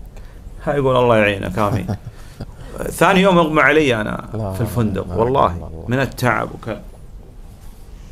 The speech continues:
Speaker 1: وطبعا أنت تقول، هذا يقول: "ما شاء الله، بطل". كان معي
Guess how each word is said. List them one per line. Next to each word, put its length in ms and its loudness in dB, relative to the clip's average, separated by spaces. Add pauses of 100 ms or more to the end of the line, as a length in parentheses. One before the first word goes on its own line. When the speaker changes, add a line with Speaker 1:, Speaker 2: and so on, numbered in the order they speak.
(420)
Speaker 1:
وطبعا 340 2
أنت 220 0
تقول، 420 -4 (360)
هذا 120 0
يقول: 200 0
"ما 140 0
شاء 220 0
الله، 300 -4 (220)
بطل". 300 2 (2000)
كان 200 4
معي 520 4